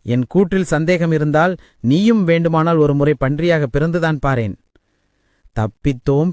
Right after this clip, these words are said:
பிழைத்தோம் என்று அந்த இடத்தை விட்டு ஓடிவிட்டான் சீடன். அந்த துறவி செய்த ஒரே தவறு, தான் பிறந்தவுடனேயே தன்னை கொன்று போட்டுவிட வேண்டும் என்று சொல்லியிருக்க வேண்டும்.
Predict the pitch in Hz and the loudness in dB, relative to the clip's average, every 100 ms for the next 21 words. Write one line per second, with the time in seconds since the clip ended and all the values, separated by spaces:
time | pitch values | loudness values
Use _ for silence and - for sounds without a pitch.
0 | 147 135 147 139 147 160 143 139 151 127 | 0 0 0 0 2 2 0 0 0 2
1 | 120 131 147 135 127 123 120 160 151 120 | 0 0 0 0 0 0 2 2 0 0
2 | 123 117 - 110 98 - _ _ _ _ | -2 -2 -2 -4 -4 -8 _ _ _ _
3 | _ _ _ _ 101 107 107 120 123 143 | _ _ _ _ -6 -2 -2 0 2 2
4 | 143 - 127 117 107 107 127 139 117 107 | 0 -2 -2 0 0 0 0 0 -2 -2
5 | 95 - _ _ _ _ _ _ - 123 | -6 -10 _ _ _ _ _ _ -6 -4
6 | 120 117 120 127 151 151 143 147 147 147 | -2 -2 2 2 4 4 4 2 2 2
7 | 165 143 131 127 - 127 151 147 147 135 | 0 0 0 -2 -2 -2 -2 -2 -2 0
8 | 143 139 139 139 143 175 139 143 131 135 | 2 2 2 0 0 0 0 -2 0 2
9 | 139 120 123 107 98 | 0 0 -2 -2 -4